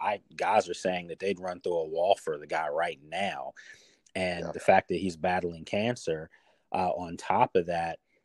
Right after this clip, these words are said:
Speaker 1: y-, y-, you're gonna see a motivated bunch of guys who are playing hard for a guy that they care about already. And that's a good sign for everything going forward.
Speaker 2: You'd have to imagine it'd be hard to see a man coming back from a cancer treatment and not be busting your tail after he gets back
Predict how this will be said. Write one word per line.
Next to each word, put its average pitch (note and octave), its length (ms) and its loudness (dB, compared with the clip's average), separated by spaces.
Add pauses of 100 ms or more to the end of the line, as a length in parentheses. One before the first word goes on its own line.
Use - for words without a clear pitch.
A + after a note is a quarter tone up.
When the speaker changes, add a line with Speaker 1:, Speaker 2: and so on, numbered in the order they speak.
(120)
Speaker 1:
y-, F#2+ 200 -4
y-, G2 200 -6
you're G#2 180 4
gonna D3 200 8
see F3 160 8
a C3 100 10
motivated A#2 720 2
bunch A2 260 -6
of F2+ 80 -6
guys G2+ 380 -4
who F#2+ 100 -2
are F2 80 -2
playing G2+ 380 -8
hard G#2+ 300 0
for F2 180 -4
a E2 80 -6
guy E2+ 200 -8
that E2 100 -18
they E2 120 -12
care A2 280 -4
about E2 260 -6
already. F2 540 -6
And E2+ 100 -18
that's G#2 200 -4
a B2+ 40 2
good A2+ 200 4
sign A2 360 -2
for F#2 140 0
everything F#2 400 -4
going E2+ 240 -10
forward. - 400 -2 (1300)
Speaker 2:
You'd B2+ 180 10
have B2+ 200 12
to A#2 120 10
imagine A#2+ 460 12
it'd A#2 160 6
be A2 100 2
hard A#2+ 260 10
to G#2+ 80 2
see A2+ 220 2
a A2 60 8
man A2 260 6
coming A#2 300 6
back A2+ 220 12
from G#2+ 160 2
a F#2 60 6
cancer A#2 440 6
treatment G2+ 440 4
and G2 100 4
not G2 200 8
be F#2+ 80 -4
busting G2+ 480 6
your F2 80 2
tail G2+ 400 8
after F2 240 6
he E2+ 60 0
gets F2 220 2
back F2 240 6